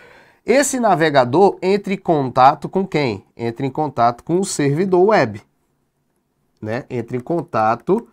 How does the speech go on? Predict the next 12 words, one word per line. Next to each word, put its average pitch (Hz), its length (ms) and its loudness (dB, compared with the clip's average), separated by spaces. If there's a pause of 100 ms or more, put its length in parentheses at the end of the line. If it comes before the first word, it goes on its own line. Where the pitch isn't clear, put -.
(280)
com 131 380 0
o 190 60 0
servidor 147 720 0
web, 110 400 -2 (500)
que 165 240 4
é 156 80 4
o 175 80 2
servidor 180 520 2
que 185 80 -2
armazena 175 500 0
as 208 140 -10
páginas. 120 680 -2